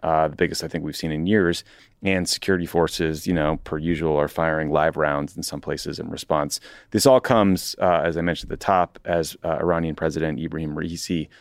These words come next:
is traveling to New York for the U N General Assembly.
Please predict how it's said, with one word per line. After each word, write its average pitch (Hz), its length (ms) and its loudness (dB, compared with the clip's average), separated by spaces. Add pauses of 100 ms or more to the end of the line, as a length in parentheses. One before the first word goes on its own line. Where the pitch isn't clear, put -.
(200)
is - 80 -10
traveling 85 400 0
to - 120 -8
New 76 100 -6
York 87 300 2
for - 100 -10
the 78 80 -4
U 78 100 -2
N 78 80 -2
General 76 220 -4
Assembly. 80 560 0